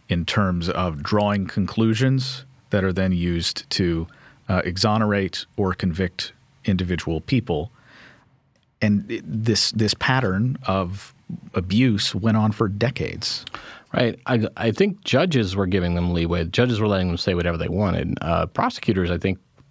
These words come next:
Speaker 2: in their own way, were sort of not <laughs> giving them much leeway because I think, uh, if the pros-, if they came back and told the prosecutor what they didn't want to hear, they risked not getting the next referral. And in fact, we,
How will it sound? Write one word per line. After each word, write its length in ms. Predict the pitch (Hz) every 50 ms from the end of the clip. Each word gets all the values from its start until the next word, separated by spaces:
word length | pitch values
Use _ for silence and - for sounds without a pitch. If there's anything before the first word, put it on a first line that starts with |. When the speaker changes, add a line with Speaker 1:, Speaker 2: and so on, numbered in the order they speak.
| - _ - - - - - - - -
Speaker 2:
in 80 | 95
their 160 | 104 107 110
own 240 | 113 117 117 107 104
way, 340 | 104 110 117 110 95 90 90
were 140 | 87 87 85
sort 180 | - - 95
of 100 | 90 82
not 200 | 90 123 165 165
<laughs> 40 | -
giving 240 | 101 104 110 151 135
them 120 | 113 95
much 280 | 123 117 90 92 - -
leeway 280 | 95 90 85 82 76 80
because 360 | 85 87 - 104 98 87 95
I 200 | 92 - - 95
think, 300 | 90 98 92 - - - - - - - - - - - - -
uh, 280 | 90 90 85 82 82 - -
if 360 | 87 95 87 82 - - - - _ -
the 80 | 73 -
pros-, 340 | - - 95 98 104 104
if 160 | - - 95 -
they 80 | - 90
came 200 | - 104 101 92
back 180 | 92 90 -
and 60 | 87
told 100 | 87 92
the 60 | 90 87
prosecutor 380 | 95 92 92 - - 95 90
what 120 | 90 87 85
they 80 | 90
didn't 160 | 90 90 85
want 140 | 90 87 82
to 40 | 82
hear, 300 | - - 160 139 110 101
they 140 | 92 92 90
risked 340 | 87 95 92 - - - -
not 220 | 80 80 82 -
getting 240 | - 87 85 82 80
the 80 | 80
next 160 | 82 85 - -
referral. 500 | 80 - - - 113 107 101 87 82 -
And 80 | 52
in 60 | 110
fact, 200 | - 110 95 - _ -
we, 100 | - 113